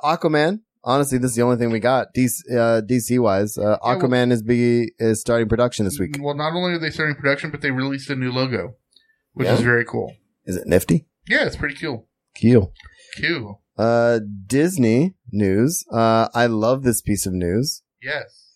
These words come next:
Speaker 1: Dwayne "The Rock" Johnson wants the Wonder Woman director to oversee the Jungle Cruise.
Speaker 2: I think it's a good call.
Speaker 1: I think so too. And we talked about Jungle Cruise, uh, last
Speaker 2: Yeah.
Speaker 1: week.
Speaker 2: Yeah.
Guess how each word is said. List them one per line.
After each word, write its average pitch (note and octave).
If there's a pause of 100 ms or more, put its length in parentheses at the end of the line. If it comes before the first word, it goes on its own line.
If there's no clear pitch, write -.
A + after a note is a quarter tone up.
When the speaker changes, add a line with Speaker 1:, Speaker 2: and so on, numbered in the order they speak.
(440)
Speaker 1:
Dwayne E3+
"The F#2+
Rock" A#2+
Johnson A2+
wants C3
the B2
Wonder C#3+
Woman F#3
director A2
to A2+
oversee B2+
the A2+
Jungle G2
Cruise. B1+
Speaker 2:
I C3
think C3+
it's C3+
a C#3
good C3+
call. C3+
Speaker 1:
I C#3+
think D#3+
so D3
too. C#3
And A#2
we C#3
talked D3
about G#2+
Jungle A2
Cruise, G2+
uh, F#2+
last A2
Speaker 2:
Yeah. G2+
Speaker 1:
week. F2
Speaker 2:
Yeah. A2